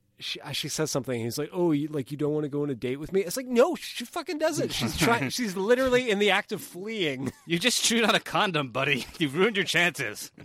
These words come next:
Speaker 2: Give it up.
Speaker 1: <laughs> I mean, like, yeah, Before Sunrise would have been, like, a twenty-minute movie if Ethan Hawke started
Speaker 2: <laughs>
Speaker 1: munching on a condom in the first act. But yeah, no, he's,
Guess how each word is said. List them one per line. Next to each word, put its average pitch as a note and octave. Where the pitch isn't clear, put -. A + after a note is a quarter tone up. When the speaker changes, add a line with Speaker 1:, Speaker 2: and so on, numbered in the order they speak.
Speaker 2:
Give -
it F#3
up. F#3
Speaker 1:
<laughs> -
I F#3+
mean, G#3
like, G3
yeah, F3+
Before F3+
Sunrise D3
would C#3+
have B2+
been, C3+
like, C3+
a B2
twenty-minute C3+
movie A#2+
if A2+
Ethan C#3
Hawke B2
started B2+
Speaker 2:
<laughs> -
Speaker 1:
munching B2+
on A#2
a G#2+
condom A#2+
in C3+
the A#2+
first A#2+
act. A#2
But D3
yeah, G3
no, F3
he's, A#3